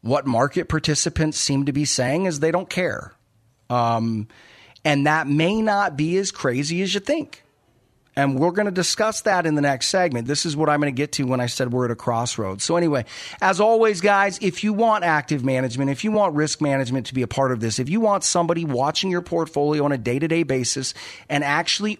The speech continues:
earning the fee that they're giving you rather than just telling you you can ride the market up and down and be exposed to its whims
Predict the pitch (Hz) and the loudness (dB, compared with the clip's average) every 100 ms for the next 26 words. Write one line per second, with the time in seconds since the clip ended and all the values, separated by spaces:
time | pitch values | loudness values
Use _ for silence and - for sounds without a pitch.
0 | - 196 196 196 190 170 - 185 170 165 | 0 2 2 2 2 0 -2 -2 0 0
1 | 156 147 147 151 143 135 127 135 151 143 | 0 0 0 2 2 2 2 2 2 0
2 | 131 131 139 139 143 131 131 131 123 127 | -2 -2 -2 0 0 0 -2 -2 0 0
3 | 135 131 127 127 127 - 120 117 123 120 | 0 0 0 0 -2 -2 -2 -2 0 0
4 | 113 123 117 - 135 120 127 120 - 196 | 0 -2 -4 -2 -2 -2 -2 -4 -2 2
5 | 190 180 | 2 2